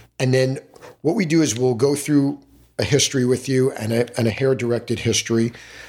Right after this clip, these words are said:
evaluate your loss, look at the potential causes for your loss. In, in most men, the vast majority of men, it's something called androgenetic alopecia.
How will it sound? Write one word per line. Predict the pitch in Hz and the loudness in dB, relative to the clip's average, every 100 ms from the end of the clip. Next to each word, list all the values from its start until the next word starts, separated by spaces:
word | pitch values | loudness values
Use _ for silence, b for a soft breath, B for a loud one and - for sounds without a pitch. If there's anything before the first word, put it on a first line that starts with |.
| B B | B B
evaluate | 110 131 147 151 143 139 | -4 0 0 0 -2 0
your | 123 | -2
loss, | 120 120 123 127 - - B - | 0 2 2 0 -4 -8 B 0
look | 135 143 | 2 2
at | 139 | -2
the | |
potential | - - 131 131 127 | -2 0 2 2 0
causes | - 139 139 120 110 | 2 4 4 4 -2
for | - | 0
your | 113 | 0
loss. | 110 117 117 B B B | 2 2 0 B B B
In, | - 156 151 | 0 0 2
in | 160 156 | 2 4
most | 175 185 - | 2 0 0
men, | 147 127 | 0 0
the | 113 | 0
vast | 135 151 143 | 0 0 0
majority | 120 131 123 | 2 2 2
of | 101 | 0
men, | 120 120 | 0 0
it's | 110 | 0
something | - 143 - 120 | 0 0 0 -4
called | - 120 113 - B - | 0 0 0 -8 B -2
androgenetic | 139 131 135 - 120 117 110 | 0 2 0 0 0 -2 0
alopecia. | 120 113 110 110 92 - | 0 0 0 0 0 -2